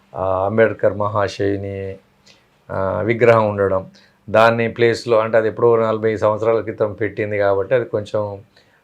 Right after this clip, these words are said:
ఆ, క్రాక్ రావడం, తర్వాత పగుళ్ళు రావడం, తర్వాత ఆ బేస్కు కూడా పగుళ్ళు రావడం, గోడ పలిగి ఉండడంతోనే ఒక కంస విగ్రహం పెడదామనే ఉద్దేశంతోని ప్రెస్ క్లబ్ వాళ్ళు ఆ తీసే క్రమంలో ఆ విగ్రహాన్ని ప్రెస్ క్లబ్లో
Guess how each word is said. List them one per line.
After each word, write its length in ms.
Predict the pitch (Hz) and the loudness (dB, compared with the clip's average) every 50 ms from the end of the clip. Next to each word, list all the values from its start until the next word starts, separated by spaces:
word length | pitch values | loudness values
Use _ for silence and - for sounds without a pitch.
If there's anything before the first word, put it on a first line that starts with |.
| _ | _
ఆ, 320 | 107 104 101 101 101 98 98 - | -4 -2 -2 0 0 -2 -2 0
క్రాక్ 300 | 113 113 117 117 - - | 4 6 6 4 4 4
రావడం, 480 | 113 107 104 104 104 104 104 101 104 101 | 4 6 6 6 6 4 2 0 -2 -2
తర్వాత 360 | 104 101 104 104 101 - 104 | 0 2 2 2 0 0 -4
పగుళ్ళు 440 | 98 - 113 107 104 107 107 107 104 | -2 2 2 2 4 2 0 0 2
రావడం, 560 | 101 104 101 101 101 101 98 98 98 98 - _ _ _ _ _ _ - | 4 4 4 4 4 2 2 0 -2 -4 -8 _ _ _ _ _ _ 0
తర్వాత 280 | 107 104 101 - 110 | 2 2 2 4 4
ఆ 300 | 107 101 104 98 101 101 | 4 4 6 4 4 4
బేస్కు 520 | 95 92 98 117 117 113 - - 120 107 104 | 2 2 4 4 4 4 2 -4 -10 -10 -8
కూడా 300 | 104 110 110 110 107 104 | -4 2 4 4 4 4
పగుళ్ళు 440 | - - 110 104 104 110 107 107 | 4 4 2 2 2 0 0 0
రావడం, 540 | 104 101 101 98 98 98 98 95 98 95 95 - - - 101 | 2 2 4 4 4 4 2 0 -2 -4 -6 -12 -20 -20 -8
గోడ 240 | 101 107 113 110 110 | 0 0 4 4 4
పలిగి 300 | 104 - 110 104 104 104 | 4 4 2 2 2 -2
ఉండడంతోనే 800 | 101 104 104 101 98 101 98 92 - 98 95 95 110 123 127 - - _ _ _ _ _ | -6 -4 -4 -2 -2 -4 -6 -6 -4 -6 -4 -4 -6 -10 -12 -14 -18 _ _ _ _ _
ఒక 180 | 110 104 - - | -4 0 2 2
కంస 200 | - 110 104 120 | 2 4 2 2
విగ్రహం 460 | 113 110 110 101 113 107 107 104 104 | 0 0 0 -2 -2 -2 -2 0 -2
పెడదామనే 420 | 104 101 101 98 101 101 98 101 | -2 -2 -2 -2 -4 -4 -4 -4
ఉద్దేశంతోని 720 | 98 95 95 92 101 98 90 - 107 98 90 104 101 98 92 | -6 -8 -6 -6 -6 -6 -4 -6 -8 -6 -4 -6 -6 -6 -6
ప్రెస్ 220 | 95 98 92 - | -6 -8 -8 -8
క్లబ్ 320 | - - 101 95 92 92 | -8 -6 -4 -4 -4 -4
వాళ్ళు 340 | 95 95 92 92 95 92 90 - _ _ _ _ _ 95 | -6 -6 -6 -6 -6 -6 -8 -10 _ _ _ _ _ -4
ఆ 40 | |
తీసే 400 | 98 - - 113 104 95 - 113 | -4 -4 -6 -10 -10 -4 -4 -4
క్రమంలో 680 | - - - 98 98 98 101 98 98 95 95 117 151 - - _ _ _ _ _ _ _ _ _ - | -4 -4 -6 -6 -4 -4 -4 -6 -6 -2 0 0 -2 -2 -6 _ _ _ _ _ _ _ _ _ -2
ఆ 40 | 95 | -2
విగ్రహాన్ని 720 | 98 98 101 110 110 107 110 110 107 107 107 104 98 - - _ _ _ - | -2 0 2 4 4 4 4 2 2 0 0 -6 -8 -10 -14 _ _ _ -4
ప్రెస్ 200 | 107 101 - - | -2 -2 -2 0
క్లబ్లో 580 | - 120 117 113 107 113 113 113 110 104 - | 6 6 6 6 6 4 4 6 6 4 2